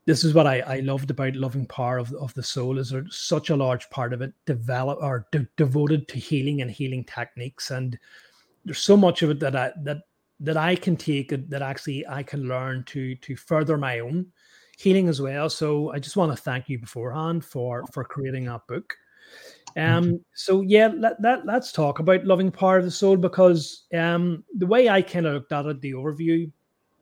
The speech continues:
Speaker 1: I, and see if you agree with me here, for me, it's a way of changing the way you think about yourself and the world first and foremost, what you have been conditioned to think, um,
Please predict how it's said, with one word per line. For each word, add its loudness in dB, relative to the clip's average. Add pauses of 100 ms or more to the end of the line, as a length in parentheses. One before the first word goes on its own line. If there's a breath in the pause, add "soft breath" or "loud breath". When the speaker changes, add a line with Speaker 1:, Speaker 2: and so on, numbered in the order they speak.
(680)
Speaker 1:
I, -2
and -10
see 0
if 0
you 0
agree -8
with -4
me -4
here, -2 (840 soft breath)
for 2
me, 4
it's -4
a -2
way 2
of -6
changing -2
the 2
way -2
you -6
think -6
about -6
yourself -10 (120)
and -12
the -12
world -6
first -12
and -14
foremost, -12 (460)
what 2
you 4
have 2
been -4
conditioned -4
to -6
think, -6 (800)
um, -4